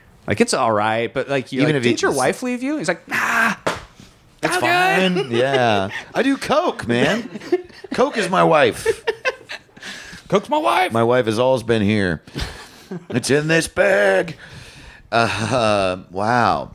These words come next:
Speaker 2: That's insane. It's insane to think that, like,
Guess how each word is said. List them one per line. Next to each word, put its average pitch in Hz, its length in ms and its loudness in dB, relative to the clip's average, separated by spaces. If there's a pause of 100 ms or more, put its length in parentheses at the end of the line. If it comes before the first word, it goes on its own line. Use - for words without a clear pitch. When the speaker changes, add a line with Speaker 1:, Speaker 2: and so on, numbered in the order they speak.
(340)
Speaker 2:
That's 113 240 -6
insane. 95 800 0 (280)
It's 120 160 2
insane 135 480 4
to 151 80 0
think 113 340 -2
that, 98 420 2
like, 85 460 -2